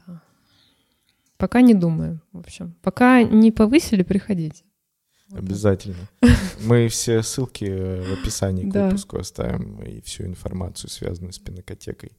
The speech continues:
Speaker 1: Да.
Speaker 2: Ты сама-то ходишь на выставки?
Speaker 1: Конечно.
Speaker 2: На какие?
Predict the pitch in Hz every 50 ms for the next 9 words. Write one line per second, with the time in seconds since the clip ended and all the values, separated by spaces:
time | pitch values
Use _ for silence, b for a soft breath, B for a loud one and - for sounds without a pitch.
0 | _ - 208 196 190 202 208 208 110 - - 120 117 117 - - - - 147 147
1 | 127 - - - - 95 92 - - - - _ - - - _ _ _ - -
2 | 180 175 170 175 170 - _ 208 196 190 _ _ - 101 98 95 - - _ _
3 | - - - 98 110